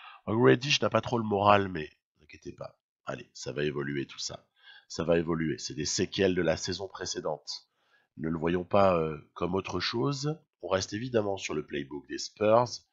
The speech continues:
puisqu'il y a à boire et à manger dedans, même s'il a été modifié par rapport au, au précédent N B A two K. Et, euh, on ajuste un petit peu voilà,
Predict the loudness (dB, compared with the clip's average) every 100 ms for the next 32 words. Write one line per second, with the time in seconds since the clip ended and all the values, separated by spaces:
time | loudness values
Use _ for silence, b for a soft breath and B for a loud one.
0 | b b b b b -12 -10 -4 0 0
1 | 0 -2 2 4 6 4 2 -2 -4 -6
2 | -4 -4 -4 -6 -8 -8 -10 -10 -10 -10
3 | -10 -8 -6 -2 0 0 -2 -6 -6 -10
4 | _ -20 -12 -8 -8 -6 -6 -6 -10 -12
5 | -10 -8 -8 _ _ _ _ B B B
6 | B B B 2 2 2 _ -2 0 -2
7 | -4 -2 -2 -4 -6 -4 -4 -6 -12 -8
8 | -8 -10 _ _ _ -4 -4